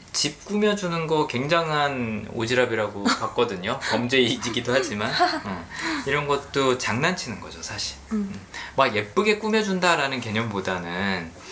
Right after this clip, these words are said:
Speaker 1: 이렇게 조금씩 조금씩 바꿔놓으면서 언제 알아챌까. 어. 그 어항에다 물고기도 계속 이제 새로 갈아 넣어주잖아요.
Speaker 2: 네.
Speaker 1: 그런 것도 언제 알아챌까? 그런 장난하는 걸로 보였던 것 같아요.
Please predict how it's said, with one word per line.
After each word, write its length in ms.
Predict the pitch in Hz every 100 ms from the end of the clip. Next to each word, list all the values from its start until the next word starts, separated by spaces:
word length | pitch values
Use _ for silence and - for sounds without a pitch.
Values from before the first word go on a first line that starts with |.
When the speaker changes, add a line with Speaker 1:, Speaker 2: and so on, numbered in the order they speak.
| - - - - -
Speaker 1:
이렇게 380 | 143 131 113 - - - - - - -
조금씩 560 | - - - - -
조금씩 480 | - 196 196 190 160
바꿔놓으면서 680 | - - 190 135 113 107 92
언제 380 | 92 120 127 139
알아챌까. 560 | 135 117 - 277 -
어. 180 | 247 - 233 - - 466 - - 440 359 - - -
그 240 | 135 131 120
어항에다 360 | 139 190 180
물고기도 420 | 135 135 160 147
계속 340 | 123 113 110 -
이제 140 | - 90
새로 240 | - 180
갈아 240 | - 95 113
넣어주잖아요. 580 | 131 123 - 85 78 80
Speaker 2:
네. 180 | 101 92 87
Speaker 1:
그런 180 | - 92
것도 240 | 90 87 87
언제 300 | 98 113 110
알아챌까? 720 | 80 - - - - 90 - - - -
그런 320 | - - - 107
장난하는 680 | - - 87 87 92 98
걸로 260 | 90 - - - - -
보였던 320 | - 85 85
것 80 | 82 -
같아요. 260 | - -